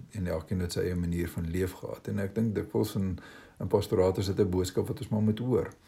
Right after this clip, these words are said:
Ehm, ek, veral rondom gevalle waar daar molestering plaasgevind het of, eh, in egskeidings en daai tipe van gevalle, is dit partykeer nodig dat ons, ons, nie partykeer nie, ons moet altyd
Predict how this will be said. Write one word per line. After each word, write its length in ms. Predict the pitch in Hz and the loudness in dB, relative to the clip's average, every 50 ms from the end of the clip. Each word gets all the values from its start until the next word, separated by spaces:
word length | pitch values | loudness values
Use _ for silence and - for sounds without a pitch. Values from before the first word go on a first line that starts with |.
| - - - - - - - - - | -20 -20 -20 -20 -20 -20 -20 -16 -10
Ehm, 720 | - 90 87 85 87 90 87 87 85 85 85 85 90 87 - | -6 -4 -4 -2 -2 -2 -2 0 0 0 -2 -2 -4 -6 -8
ek, 160 | - - - - _ _ _ _ _ - | -10 -10 -10 -12 _ _ _ _ _ -12
veral 460 | - - - - 87 95 98 98 95 87 | -6 -4 -2 2 4 4 6 6 4 4
rondom 800 | 92 92 92 87 90 101 90 92 92 92 92 92 90 90 87 85 - | 2 0 0 -2 -2 -2 -2 0 0 0 0 0 -2 -2 -4 -6 -8
gevalle 420 | - - 98 - - 92 92 92 | -8 -8 -8 -4 -2 0 2 2
waar 160 | 92 95 92 | 4 4 4
daar 120 | 90 90 87 | 4 2 0
molestering 760 | 90 87 87 87 87 87 - - - 95 95 98 98 92 90 | 0 0 -2 -2 -2 -4 -6 -4 -2 0 0 0 0 -2 -2
plaasgevind 760 | - 92 90 90 87 - - 87 - - 92 90 90 87 - | 0 0 0 0 0 -2 -6 -8 -6 -6 -4 -4 -4 -4 -4
het 260 | 92 87 82 - - | -4 -6 -6 -8 -8
of, 500 | - 82 87 85 82 - - - - - | -4 -2 -2 -2 -2 -4 -8 -14 -10 -8
eh, 440 | 85 82 82 80 80 82 - - - | -4 -4 -2 -2 -4 -6 -8 -8 -6
in 100 | 98 85 | -6 -6
egskeidings 640 | 73 82 87 - - - 98 90 90 92 90 85 - | -4 -4 -6 -6 -4 -2 -2 0 0 0 -2 -4 -4
en 60 | 87 85 | -4 -4
daai 160 | 78 78 78 | -4 -4 -4
tipe 160 | - 80 - | -6 -6 -6
van 160 | - 87 90 | -6 -6 -6
gevalle, 420 | - 80 - - 85 80 85 90 - - - - - - - - - - - | -6 -8 -6 -4 -2 -2 -2 -2 -4 -8 -16 -20 -20 -20 -20 -20 -20 -16 -10
is 80 | - - | -6 -4
dit 100 | 120 110 | -2 2
partykeer 400 | - 113 - 131 120 123 131 117 | 2 2 4 4 2 4 4 4
nodig 480 | 107 104 107 113 120 117 110 98 - - | 6 6 6 6 8 8 8 6 6 2
dat 200 | 90 87 - 95 | -4 -4 -4 -4
ons, 380 | 90 90 90 - - - - - | -4 -4 -6 -6 -8 -12 -12 -8
ons, 200 | - 95 90 87 - 101 | -8 -6 -6 -6 -4 -2
nie 180 | 101 135 151 - - - - - | 0 2 2 0 -2 -6 -10 -10
partykeer 460 | - - - - 95 101 92 87 82 | -10 -8 -4 -2 -2 -2 0 0 0
nie, 100 | 90 113 | 2 2
ons 160 | 117 - - | 2 2 0
moet 160 | 85 87 87 - | 0 -4 -2 2
altyd 460 | 104 123 - - - - - - | 2 2 2 0 -6 -10 -12 -20